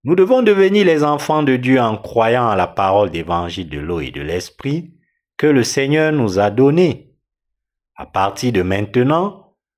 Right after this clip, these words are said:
nous devons suivre la parole d'évangile de l'eau et de l'esprit qui constitue la justice de Dieu. Nous aimer les uns les autres, en conséquence, et répandre cet évangile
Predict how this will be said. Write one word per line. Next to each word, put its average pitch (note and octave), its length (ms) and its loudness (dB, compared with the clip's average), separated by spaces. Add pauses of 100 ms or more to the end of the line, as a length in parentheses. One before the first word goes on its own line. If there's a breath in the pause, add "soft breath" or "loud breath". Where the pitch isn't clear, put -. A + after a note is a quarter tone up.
(100)
nous B2+ 160 0
devons G#3 320 2
suivre F3 400 -2
la A2 140 2
parole A#2 480 0
d'évangile F#2+ 600 -2
de D#2+ 120 -8
l'eau F2 220 -4
et C2+ 100 -6
de C#2+ 120 -10
l'esprit F#2 760 -6 (440)
qui E3+ 180 -2
constitue D#3+ 680 -2
la A#2+ 200 2
justice A#2+ 580 -4
de D#2+ 240 -8
Dieu. A#2 520 -2 (680)
Nous A2 260 -2
aimer B2+ 260 0
les G#2+ 260 0
uns G2+ 120 0
les C#2+ 320 -10
autres, C#3+ 420 0 (540)
en F#2 160 -4
conséquence, C3+ 1040 -2 (480)
et F2+ 160 -2
répandre C#3 640 0
cet A2+ 320 -4
évangile G#2+ 800 -4